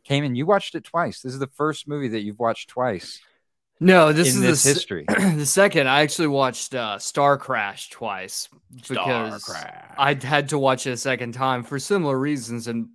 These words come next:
Speaker 2: the, the one reason was, like, there's no way that this movie exists and there's no way that this is the plot. So I had to watch it a second time to make sure I was a hundred percent accurate. Um, I'll go, I'll go ahead and do mine, and Patrick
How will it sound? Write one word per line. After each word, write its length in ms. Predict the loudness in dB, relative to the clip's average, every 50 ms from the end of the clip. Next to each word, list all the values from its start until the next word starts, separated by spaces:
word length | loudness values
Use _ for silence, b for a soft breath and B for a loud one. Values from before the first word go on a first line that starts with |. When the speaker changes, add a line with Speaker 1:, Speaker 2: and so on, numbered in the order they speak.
| _ _
Speaker 2:
the, 320 | -20 -8 -6 -6 -6 -6 -6 _
the 100 | -6 -2
one 220 | 0 2 2 2
reason 280 | 2 0 0 -2 -4 -6
was, 160 | -6 -6 -6
like, 280 | -6 -8 -8 -8 _ _
there's 240 | -4 -4 -2 -2 -2
no 140 | -2 -2 0
way 160 | 2 2 0
that 200 | 0 -2 -8 -10
this 200 | -10 -10 -10 -10
movie 380 | -8 -8 -8 -8 -8 -10 -10 -10
exists 800 | -10 -12 -12 -14 -10 -6 -4 -2 -2 -2 -2 -4 -8 -14 -16 -16 _
and 120 | -10 -8 -6
there's 200 | -6 -6 -6 -4
no 140 | -4 -2 0
way 180 | 0 0 -2
that 160 | -2 -6 -10
this 200 | -12 -12 -12 -12
is 120 | -16 -16 -16
the 100 | -16 -18
plot. 400 | -8 _ -2 -2 -2 -2 -4 -4
So 80 | -4
I 60 | -2 -2
had 100 | -2 -2
to 80 | -2
watch 260 | -4 -4 -4 -6 -8
it 40 | -12
a 40 | -12
second 280 | -8 -6 -6 -6 -6 -8
time 180 | -8 -8 -8
to 60 | -8
make 240 | -6 -4 -4 -4 -4
sure 180 | -4 0 0 0
I 40 | 0
was 180 | 0 -2 -8
a 80 | -10 -10
hundred 240 | -8 -8 -8 -10 -12
percent 240 | -14 -18 -16 -16 -14
accurate. 360 | -14 -16 -16 -18 -18 -20 -20 _ _ _ _ _ _ _ _ _ _ _ _ _ _ _ _ _ _ _ -8
Um, 600 | -6 -4 -4 -4 -4 -6 -6 -10 -12 -14 -16 -18 _ _ _ _ _ _ _ _ _ _ _ _ _ _ _ _ _ _ -20 -20 _ _ _ _ _ _ _ _ _ _ _ _ _ _
I'll 120 | 0 0 2
go, 140 | 4 4 4
I'll 140 | 4 6
go 160 | 6 8 8 8
ahead 240 | 6 6 2 2
and 100 | 0 -4
do 120 | -4 -4 -2
mine, 280 | -2 0 0 0 -2
and 100 | -4 -4
Patrick 240 | -6 -6 -6 -6 -4